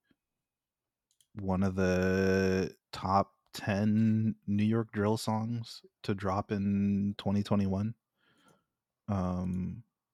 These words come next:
yeah, it's a good, uh, it's a good starting point for,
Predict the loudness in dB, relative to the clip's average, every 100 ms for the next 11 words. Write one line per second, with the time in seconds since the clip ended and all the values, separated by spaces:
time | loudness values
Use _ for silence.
0 | _ _ _ -14 -6 -4 -4 -4 -4 -4
1 | -4 -2 -2 -2 -2 -4 -8 -8 -6 -6
2 | -8 -4 -2 -2 -4 -6 -8 -8 -8 -6
3 | -6 -8